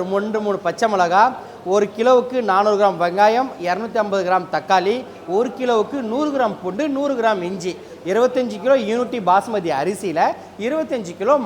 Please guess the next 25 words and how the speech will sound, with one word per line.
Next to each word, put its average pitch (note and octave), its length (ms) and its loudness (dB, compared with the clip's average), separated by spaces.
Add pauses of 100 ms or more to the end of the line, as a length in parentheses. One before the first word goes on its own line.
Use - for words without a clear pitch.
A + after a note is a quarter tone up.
மட்டன் F3+ 300 -2 (400)
ஆட்டுக்கறியை G3 580 -2
போட்டு G3+ 300 -2
செய்ய F3+ 280 0
போறோம். F3+ 320 2 (600)
என்னென்ன C#4 380 6
அளவு G3+ 220 6 (200)
எடுத்திருக்கோம் G#3 500 -2
பாருங்க. D#3 340 4 (880)
பட்டை, A#3+ 320 -4 (160)
கிராம்பு, A3+ 400 -4 (280)
ஏலக்காய், G#3+ 500 -4
சோம்பு, F#3+ 320 -6 (220)
இந்த G#3+ 100 -4 (180)
நாலும் C4 400 -2 (140)
அரைச்சிட்டேன். F#3+ 500 -8 (400)
இங்க G#3+ 160 -4 (320)
மராட்டி A#3+ 440 -4 (400)
அன்னாச்சி B3 440 -8
பூ A#3+ 160 -6
இருக்கு. F3 220 -6 (340)
கண்டிப்பா A#3 400 -4 (540)
மட்டன் D4+ 400 -6
பிரியாணிக்கு A#3 560 -4 (360)
இந்த G3 120 -8